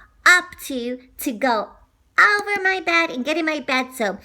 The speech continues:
he wouldn't touch my toes or eat my toes. Oh my gosh! Cause I had to be very careful not to wake him,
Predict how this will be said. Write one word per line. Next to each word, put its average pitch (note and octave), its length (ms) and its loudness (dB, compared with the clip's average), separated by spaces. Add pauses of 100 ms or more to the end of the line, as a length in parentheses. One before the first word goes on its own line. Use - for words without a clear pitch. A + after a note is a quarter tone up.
(200)
he B3+ 180 -4
wouldn't C4+ 680 -2
touch - 320 -6
my G3 200 0
toes A3+ 360 -2
or - 200 -10 (120)
eat C#4 240 -4
my C#3+ 220 -4
toes. G3+ 440 -4 (220)
Oh A#4+ 440 2 (160)
my C4+ 240 -4 (280)
gosh! C6 1080 2 (140)
Cause C4+ 140 -4
I C4+ 80 0
had B3+ 80 0
to B3 60 -4
be A#3 140 -8
very D4 400 -2
careful G#4+ 600 -2
not A3+ 300 -2
to D#4 80 -6
wake F#4 360 -4
him, C4+ 280 -4